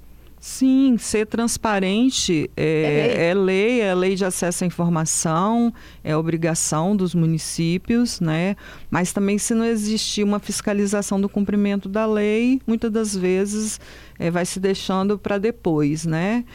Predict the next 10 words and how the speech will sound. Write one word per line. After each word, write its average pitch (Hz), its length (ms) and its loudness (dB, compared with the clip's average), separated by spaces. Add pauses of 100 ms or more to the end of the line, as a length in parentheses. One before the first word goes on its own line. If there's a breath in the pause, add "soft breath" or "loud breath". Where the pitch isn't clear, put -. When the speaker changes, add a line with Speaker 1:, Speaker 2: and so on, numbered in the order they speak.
(160 loud breath)
Speaker 1:
Então, 196 400 0
esse - 240 -2
trabalho 214 380 0
é 233 40 0
importante 240 640 0
porque - 200 -4
a 247 80 2
gente 240 340 0
tá 240 120 0
acompanhando, 233 1040 2